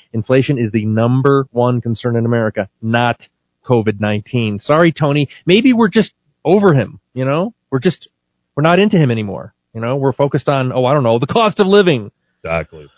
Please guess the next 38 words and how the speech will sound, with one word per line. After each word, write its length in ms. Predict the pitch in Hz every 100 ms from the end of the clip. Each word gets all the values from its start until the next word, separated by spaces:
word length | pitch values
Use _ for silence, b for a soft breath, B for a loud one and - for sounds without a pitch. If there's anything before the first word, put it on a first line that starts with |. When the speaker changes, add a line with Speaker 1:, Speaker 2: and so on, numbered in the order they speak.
| _ _
Speaker 2:
Well, 280 | 143 156 160
uh, 180 | 151 147
here 160 | 175 220
we 140 | 196
go. 320 | 131 92 71 _ _
I 140 | 117 120
just 200 | 147 -
told 240 | 156 151 135
you 260 | 143 139
that, 320 | 131 123 120 -
uh, 340 | 120 117 113 104
Gavin 300 | 123 120 120
Newsom 300 | 127 - 120
might 180 | 120
be 120 | 117 113
looking 340 | 127 127 135
at 160 | 131 135
it. 160 | 139 - _ _ -
Well, 180 | 131
the 80 | 135
White 280 | 123 160 196
House 240 | 175 147 -
has 140 | 117
now 180 | 123 123
reiterated 760 | 110 120 139 117 90 90 92
that 160 | 98 98
Joe 160 | 143 139
Biden 380 | 135 139 139
is 120 | 131 120
indeed 360 | 113 131 165 135
running 360 | 143 147 143
in 120 | 131
twenty 280 | - 143 131
twenty-four. 580 | 120 123 120 120 147 107 _ _ _ _ _ -
Hillary 280 | 147 143
Clinton, 640 | 123 139 165 160 214 226 202 _ _ _ _ _ _ _ _ _
well, 280 | 104 123
on 200 | 104 107